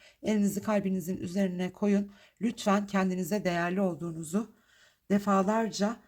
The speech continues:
tekrarlayın. "Ben güvendeyim, ben değerliyim." diye kendi kendinize defalarca tekrarlayın. Gerçekten de bu enerjinin salımına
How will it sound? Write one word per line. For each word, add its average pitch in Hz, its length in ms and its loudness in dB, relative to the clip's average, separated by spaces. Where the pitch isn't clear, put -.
tekrarlayın. 180 640 0
"Ben 196 260 6
güvendeyim, 196 600 2
ben 196 240 2
değerliyim." 185 560 0
diye 190 180 -2
kendi 190 240 -2
kendinize 170 560 -4
defalarca 185 580 -4
tekrarlayın. 170 560 -4
Gerçekten 190 500 0
de 180 100 -2
bu 185 80 0
enerjinin 175 440 -4
salımına 175 760 -4